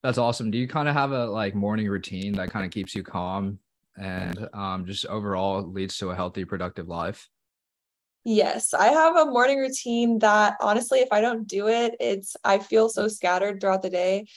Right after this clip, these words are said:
Speaker 2: I'm a really big proponent of, or, like, ambassador of intention. So I wake up in the morning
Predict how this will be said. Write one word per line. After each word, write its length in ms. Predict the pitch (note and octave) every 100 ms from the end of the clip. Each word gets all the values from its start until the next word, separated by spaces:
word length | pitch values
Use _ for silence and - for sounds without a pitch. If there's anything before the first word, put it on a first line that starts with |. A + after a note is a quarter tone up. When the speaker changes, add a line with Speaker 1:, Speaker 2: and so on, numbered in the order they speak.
| - - -
Speaker 2:
I'm 180 | A3+ C4+
a 100 | C4
really 460 | G3+ A#3 B3 B3+
big 640 | G#3 F#3+ A3 G#3+ A3 A3 - _ _
proponent 560 | - A#3 - G#3 G#3+ G3 -
of, 480 | G3 G3 F#3+ F#3+ -
or, 140 | - G3
like, 240 | F3+ F3 -
ambassador 680 | G#3 F#3+ F#3+ G3 G#3+ G#3 -
of 200 | F3+ F3+ - _ _ _ -
intention. 920 | G3 F#3+ - G#3 G#3 - D4 D4 E4 - G3+ G3
So 760 | - - B3 A#3 A3+ A3 G#3 - _ -
I 100 | A3+
wake 160 | C4
up 160 | A#3+ A#3
in 60 | A#3+
the 80 |
morning 480 | A#3+ A#3+ A#3+ A#3+ A#3